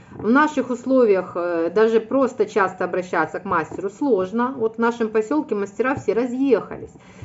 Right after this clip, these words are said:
Записываться нужно заранее, и то, найдешь ли ты еще мастера, проблема. Э, вот. Я уж не говорю о том, что делать это часто и дорого, да, то есть на это нет ни времени, собственно говоря, да, и финансовых возможностей тоже не особо разгонишься.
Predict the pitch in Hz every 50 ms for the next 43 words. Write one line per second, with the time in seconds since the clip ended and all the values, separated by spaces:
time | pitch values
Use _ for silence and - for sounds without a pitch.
0 | - - - 180 196 226 226 - 285 262 - 233 208 208 214 - 214 214 208 202
1 | 196 202 190 190 202 220 226 262 294 330 349 330 311 269 - - 214 208 - -
2 | 285 302 294 247 226 208 202 254 269 262 - 214 208 - 233 240 233 - - 226
3 | 226 220 170 151 147 - - - 156 147 - 196 214 220 214 214 208 175 156 139
4 | 135 127 127 - - - - - - - - - - - - - - - - -
5 | 180 185 190 196 190 180 185 196 233 254 294 285 - 262 240 226 233 226 240 254
6 | 285 294 254 233 233 247 233 233 233 - 233 214 190 233 233 226 214 214 214 -
7 | - 196 196 - - 285 294 330 349 - - - 277 226 - 220 226 196 226 240
8 | 220 190 175 165 151 131 151 151 214 247 277 269 - 202 - - 226 220 220 214
9 | 214 202 208 208 196 196 202 202 190 185 196 220 262 320 330 339 339 339 349 359
10 | 349 - - - 294 - - - 285 285 277 277 277 277 262 277 277 277 269 262
11 | 226 185 185 240 294 302 247 220 233 247 254 226 - 214 214 233 254 262 254 -
12 | 214 214 214 208 208 208 208 208 220 247 240 220 226 220 220 - 220 226 - 240
13 | 214 190 175 165 170 170 170 175 180 - 196 190 190 180 185 190 202 196 214 190
14 | 165 147 135 - - - -